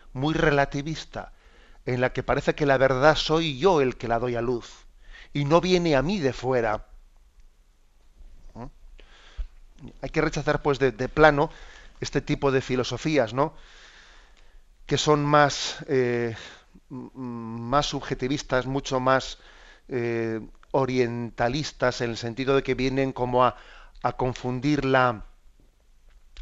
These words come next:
a confundir el conocimiento objetivo de la verdad con una especie de interiorización, ¿eh? Esto, eso también está, eh, una cosa es la interioridad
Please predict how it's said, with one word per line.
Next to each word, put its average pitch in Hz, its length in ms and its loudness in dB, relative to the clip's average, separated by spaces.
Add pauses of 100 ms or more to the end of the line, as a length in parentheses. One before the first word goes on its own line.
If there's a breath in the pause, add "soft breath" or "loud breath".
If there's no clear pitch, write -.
(160)
a 120 100 -6
confundir 127 640 -4 (260 soft breath)
el 139 200 2
conocimiento 135 680 0
objetivo 135 500 0
de 135 80 2
la 135 100 6
verdad 131 320 6 (460 loud breath)
con 135 200 6
una 143 180 2
especie 139 480 2
de 131 320 4 (380 loud breath)
interiorización, 143 1800 2
¿eh? 143 240 -6 (420)
Esto, - 300 -12
eso - 180 -6
también 135 280 -2
está, 127 400 0 (800 loud breath)
eh, 131 280 -4 (280 loud breath)
una 139 180 0
cosa 170 260 2
es 156 120 2
la 143 100 6
interioridad 131 840 0